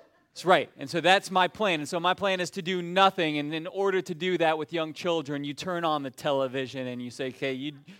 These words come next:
you do your screen time, I do my screen time. We both relax, recharge." And as I turn on his dinosaur show, he starts watching and he says, "Dad, I want you to watch this with me." And I say, "Okay." And I sit down to him and I start to pull my phone and he says, "No phone."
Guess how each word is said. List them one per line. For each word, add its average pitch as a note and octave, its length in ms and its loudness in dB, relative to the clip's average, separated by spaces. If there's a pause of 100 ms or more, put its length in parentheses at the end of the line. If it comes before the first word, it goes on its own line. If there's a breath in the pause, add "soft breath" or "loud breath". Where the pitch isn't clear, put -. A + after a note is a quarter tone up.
(120 loud breath)
you F3 120 -8
do E3+ 80 -4
your E3+ 220 -2
screen E3 380 -4
time, D#3 260 2
I C#3 60 2
do C#3 120 -6
my C#3 220 0
screen C#3+ 260 -8
time. C3 280 -4
We B2+ 80 -6
both B2 260 -2
relax, B2 380 -2
recharge." D3+ 560 0 (340 loud breath)
And D#3+ 140 -4
as F#3 320 6
I F3+ 100 4
turn E3+ 320 -2
on E3+ 140 4
his D#3+ 260 0
dinosaur D3+ 720 0
show, C#3 720 2 (320 loud breath)
he G3+ 200 0
starts F3+ 380 2
watching F3 480 6
and D#3 80 -2
he D3+ 60 -4
says, E3 180 -2
"Dad, F3 220 6
I E3+ 60 4
want D#3+ 180 -4
you F3+ 80 -6
to D#3+ 60 -4
watch F3 280 2
this D#3 260 -2
with D#3+ 220 -6
me." C3+ 120 -6
And C3 100 -6
I - 20 -8
say, C#3 140 -4
"Okay." C#3+ 340 -2
And C3 100 -2
I C3 40 -4
sit C#3+ 180 -8
down D3 280 -2
to D3+ 100 -10
him C3+ 60 -6
and C3 60 -6
I C3+ 40 -6
start C#3 180 -8
to A2+ 80 -20
pull D#3 140 -8
my C#3 120 -2
phone D#3 280 -4
and B2+ 80 -8
he B2 40 -14
says, A#2+ 220 -8
"No C#3+ 220 -4
phone." A2 320 -6